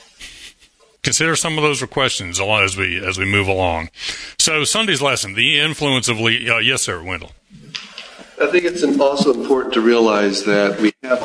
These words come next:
Speaker 2: often stories in, in the Bible that are recorded for our, our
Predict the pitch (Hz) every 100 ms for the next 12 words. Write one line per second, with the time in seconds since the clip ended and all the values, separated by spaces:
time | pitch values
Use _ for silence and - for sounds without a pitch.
0 | - 127 143 - 117 104 - 131 117 110
1 | 98 92 104 98 101 107 104 98 101 104
2 | 101 92 - - - - - - 123 113
3 | 110 - 147 123 - 107 110 107 110 104
4 | 104 98 92